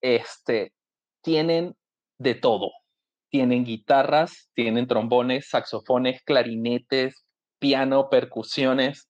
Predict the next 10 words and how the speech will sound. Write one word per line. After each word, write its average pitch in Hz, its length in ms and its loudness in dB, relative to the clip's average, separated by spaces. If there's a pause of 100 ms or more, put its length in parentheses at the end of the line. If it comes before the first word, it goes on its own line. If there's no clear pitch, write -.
(100)
De 123 160 2
hecho, 143 260 -2
como 123 280 0
pudiste - 380 -8
apreciar 131 460 0
en 151 140 0
la 127 120 4
canción, 139 720 -2 (400)
es 123 480 -4
como 143 580 0